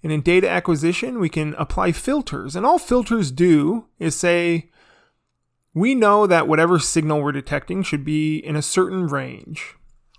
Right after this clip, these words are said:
right? When I go through and do some post-production on this file, this audio file,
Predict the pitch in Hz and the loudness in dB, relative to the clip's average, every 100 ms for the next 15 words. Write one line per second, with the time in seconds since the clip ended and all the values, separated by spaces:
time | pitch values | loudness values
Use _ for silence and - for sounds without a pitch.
0 | - 135 156 - - - - 147 165 185 | -10 -4 -4 -6 -16 -20 -8 0 2 4
1 | 175 - 196 185 156 170 151 - 180 165 | 2 2 2 4 4 2 0 4 2 2
2 | 156 160 - 156 151 151 - 208 294 147 | 0 0 0 -2 0 -2 0 0 0 -2
3 | - 156 165 139 - 190 180 147 139 139 | -6 -10 -6 -4 2 4 4 2 -2 -4
4 | 131 - 156 | -4 -6 -10